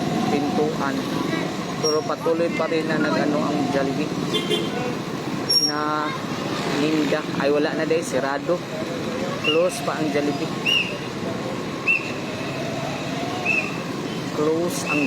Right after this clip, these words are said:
Jollibee. Sitio Argao Bantayan Spirit. Relief operation for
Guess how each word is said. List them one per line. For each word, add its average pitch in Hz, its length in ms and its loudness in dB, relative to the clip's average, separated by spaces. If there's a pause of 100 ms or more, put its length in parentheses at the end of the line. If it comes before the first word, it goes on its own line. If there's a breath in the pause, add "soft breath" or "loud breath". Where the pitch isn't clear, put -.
Jollibee. 135 440 0 (2750)
Sitio 170 640 2
Argao 151 560 2
Bantayan 143 560 2
Spirit. 147 480 2 (480)
Relief 151 400 4 (160)
operation 151 800 2 (240)
for 143 160 4